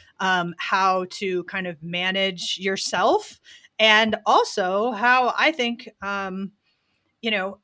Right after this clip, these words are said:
uh, <sighs> the, uh, you can improve your relationships and your communication with other people that you work with,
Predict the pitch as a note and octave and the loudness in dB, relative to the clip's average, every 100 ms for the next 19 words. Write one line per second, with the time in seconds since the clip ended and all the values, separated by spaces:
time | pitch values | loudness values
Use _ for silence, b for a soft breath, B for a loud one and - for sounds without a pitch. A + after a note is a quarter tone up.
0 | - F#3 C#3 C3+ - - F#3 - - F#3+ | -16 -14 -14 -16 -16 -14 -12 -14 -14 -8
1 | G#3+ G#3 G3 - F#3+ G#3+ B3 A#3+ A3+ D4+ | -4 -2 -4 -6 -10 -8 -6 -4 -2 -2
2 | B3+ A#3+ G3 F#3+ F#3+ G3+ - F#3+ F#3 F3 | -2 -4 -2 -4 -4 -6 -8 -8 -10 -12
3 | F3 - F3+ E3+ F#3 E3+ F3 D#3+ D#3+ B | -12 -10 -10 -10 -10 -8 -8 -10 -14 B
4 | B - G#3+ G#3 - G#3 G#3 G3+ G#3 G3+ | B -2 0 0 -4 -2 -2 -2 -6 -8
5 | F3+ D#3+ E3+ F#3 B3+ C4 C4+ B3 | -8 -10 -10 -6 -6 -4 -2 -4